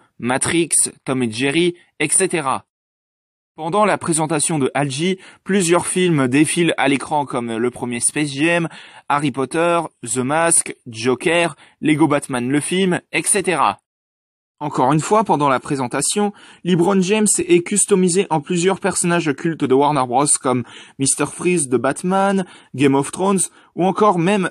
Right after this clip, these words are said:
Harry Potter. Dans la scène où Bugs Bunny et LeBron James partent pour récupérer les Looney Tunes, les Looney Tunes se sont dispersés un peu partout dans le serveur monde, comme Daffy Duck dans l'univers D C Comics, euh,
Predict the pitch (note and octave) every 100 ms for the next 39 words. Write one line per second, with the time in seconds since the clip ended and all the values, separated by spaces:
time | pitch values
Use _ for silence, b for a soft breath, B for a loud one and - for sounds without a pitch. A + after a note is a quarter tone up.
0 | - G3 G3 F3 F3 G3+ F#3 C3 - _
1 | _ _ _ _ _ _ _ _ C3+ D#3+
2 | F3+ F3+ A3 F#3+ D#3 C#3 F3 C3 C3 D#3+
3 | F3 D3 C#3+ C#3+ C3+ D3 D3 E3 D#3 C#3
4 | - A#2 - - C#3+ C#3+ C#3 - C#3 C#3+
5 | B2+ B2 C#3 C#3+ G3 F#3+ - B B B
6 | - D#3+ G3+ G3+ D3+ G3+ G3+ - D#3 D3+
7 | D3+ E3 D#3+ E3 F3+ E3+ D#3 F#3 E3+ D3
8 | - E3+ E3 C#3 A#2+ D#3 D3+ C3+ A2 C3
9 | A#2 A#2 B B B D3 C3+ B2+ C3+ D3+
10 | - C#3 D#3 C3+ C3 B2+ C3+ C#3+ D3 C#3
11 | B2 - A2+ D#3 D#3+ F3 F3+ F3 - -
12 | C3+